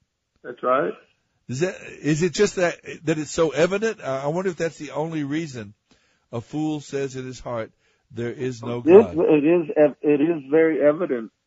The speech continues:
Speaker 1: ev-, ev-, anywhere you look, that there is a God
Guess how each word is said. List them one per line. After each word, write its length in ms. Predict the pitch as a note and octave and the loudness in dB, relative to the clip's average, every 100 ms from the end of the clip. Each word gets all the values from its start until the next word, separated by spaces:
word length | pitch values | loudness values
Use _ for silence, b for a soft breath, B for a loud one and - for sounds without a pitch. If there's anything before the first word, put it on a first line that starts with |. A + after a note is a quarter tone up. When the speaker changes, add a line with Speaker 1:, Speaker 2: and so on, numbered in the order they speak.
| - | -12
Speaker 1:
ev-, 340 | B2+ C3+ C#3 | -2 0 2
ev-, 200 | C#3+ D3 D3 | 2 2 2
anywhere 520 | D#3+ E3 D3+ E3+ E3 | 2 2 2 4 4
you 240 | D#3 D#3 C#3+ | 6 4 6
look, 280 | E3+ F#3+ - B2 | 4 0 -8 -6
that 160 | C3 B2+ _ - | -4 -4 _ -2
there 520 | C3+ C3+ C#3 D3+ D3+ | 2 2 4 2 2
is 60 | C3+ | 0
a 100 | C3 | 2
God 380 | C#3+ F#3 D3 | 2 2 0